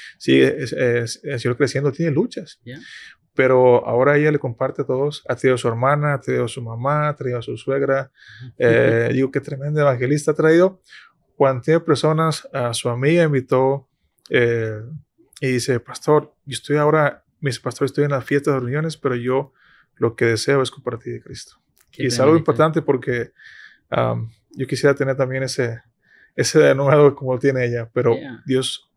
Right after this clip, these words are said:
Speaker 1: la está usando grandemente.
Speaker 2: Qué tremenda historia y gracias por compartirla. Eh, ¿cómo, cómo se genera esto como casi un efecto dominó de la persona que te llama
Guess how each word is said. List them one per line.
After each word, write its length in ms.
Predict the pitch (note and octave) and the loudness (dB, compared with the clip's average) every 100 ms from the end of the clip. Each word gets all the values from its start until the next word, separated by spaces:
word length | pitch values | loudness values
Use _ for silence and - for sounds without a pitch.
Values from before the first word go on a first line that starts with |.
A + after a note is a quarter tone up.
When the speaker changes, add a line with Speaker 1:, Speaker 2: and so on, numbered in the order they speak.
| _ - | _ -6
Speaker 1:
la 80 | B2+ | -6
está 120 | - | -6
usando 220 | A#2+ A2+ | -8 -8
grandemente. 500 | A2 A2 A#2 - _ _ _ - | -8 -12 -18 -20 _ _ _ -8
Speaker 2:
Qué 120 | D#3 | -6
tremenda 340 | D3 C#3 C#3+ C#3+ | -2 -4 -2 -6
historia 340 | - C#3+ D3 | -4 -2 0
y 60 | C3 | 0
gracias 340 | C#3 D3 D#3 | -2 -2 -4
por 120 | - B2+ | -6 -8
compartirla. 680 | B2 A#2 A2 D3+ B2+ A2+ A#2 | -4 -4 -4 -6 -6 -10 -8
Eh, 260 | A#2 A#2 - - - | -8 -8 -12 -20 -10
¿cómo, 360 | D3+ D#3 D3 | -6 -6 -8
cómo 180 | - D#3 | -10 -10
se 120 | C#3+ | -6
genera 460 | C3+ C#3 C#3+ C#3+ C3 | -6 -6 -6 -6 -6
esto 480 | B2+ - C3+ B2 A#2 | -10 -8 -6 -6 -8
como 200 | - A#2+ | -12 -12
casi 200 | - C3 | -12 -12
un 80 | C#3 | -10
efecto 340 | B2+ C#3 - C3 | -8 -8 -4 -4
dominó 400 | A#2+ B2 D3 B2+ | -2 -2 0 0
de 240 | B2 B2 _ _ _ - | 0 -2 _ _ _ -16
la 100 | A#2+ | -14
persona 340 | A2+ C#3+ C#3+ | -8 -6 -6
que 100 | C3+ | -8
te 140 | A#2+ A#2+ | -6 0
llama 520 | C#3+ B2 A2+ A2+ | 0 0 -4 -8